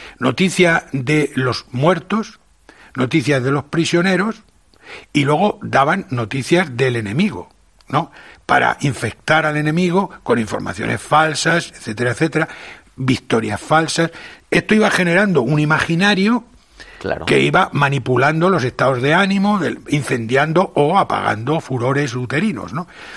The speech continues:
Speaker 1: Es decir, hasta qué punto y cómo la palabra, en este caso, eh, se estaba convirtiendo en el combustible que iba a incendiar aquello, ¿no?
Speaker 2: Y de esta manera, la novela La radio de piedra de Juan Herrera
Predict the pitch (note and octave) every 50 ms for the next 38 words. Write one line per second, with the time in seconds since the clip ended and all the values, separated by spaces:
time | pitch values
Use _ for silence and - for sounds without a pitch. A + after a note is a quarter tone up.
0 | - - - - D3+ D3+ D#3+ E3+ C#3 - D3+ A2+ - - - - - - _ _
1 | _ - - - A2+ - - - - C3 D#3 C3+ - F#3 F#3 F3+ D3+ - D#3 C3
2 | - - B2+ - - E3+ F3 E3+ D#3+ E3+ G3+ F3+ - - - - G#2+ A2 C3+ D3+
3 | D#3 D3+ D3+ D3+ C#3 C#3 B2+ - - C3 B2 D3+ D#3 - - F#3 F#3 - - -
4 | A#2 - - A#2 - - - C3+ C3 - D3+ D3 D3 D#3 C#3+ A#2+ D3+ D3+ D3 D#3
5 | F#3+ F#3+ - - - - - - - C3+ C3+ C3+ B2+ - - D3 C#3 B2+ A#2 A#2
6 | A2 - - - F3+ F#3+ F3+ F3 F3+ G3+ G3+ - - - - - _ - C3 B2+
7 | C3+ C#3+ D#3 E3+ F3 C#3 - C#3 B2 A#2+ A#2 B2+ B2+ A#2+ G2+ G2+ A2 E3+ G3 D#3+
8 | G2 E2+ G#2+ D3 - - - A2+ A2 G#2+ G#2+ - - A2+ G#2+ A2+ A2+ B2+ C#3+ C#3
9 | A#2 G2+ E2+ D#2+ - - - - - - F#2 E2+ E2 E2 D#2 D2+ G#2+ C#3 A#2+ F#2
10 | D#2 - - - - - G2 F#2 F2 - - D3+ - - F3 D#3+ C#3 - - A#2
11 | A#2 G2 - D2+ D2+ D2 C#2+ - - - E2+ F2 F2 F#2 F#2 F2 F#2+ - F2 D2+
12 | D#2+ D#2+